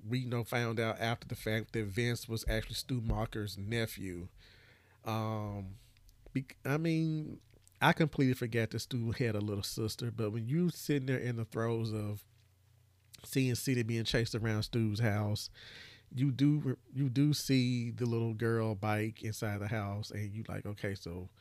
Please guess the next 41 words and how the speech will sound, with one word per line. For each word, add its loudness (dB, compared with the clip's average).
where -2
the -2
fuck 2
was 4
she 6
at 6
when 4
all 6
this 4
shit 0
went -2
down?" -2
You -4
know, 0
it's -6
kinda 2
like, 2
one, 2
that's 6
another 6
storyline 2
that 2
can -8
go 2
with, 2
like, 2
how 4
did 2
that 4
f-, -16
affect 4
her? 8
But, 4
you 0
know, 0
her 4
son 2
is 0
dead 4
now, 0
so 0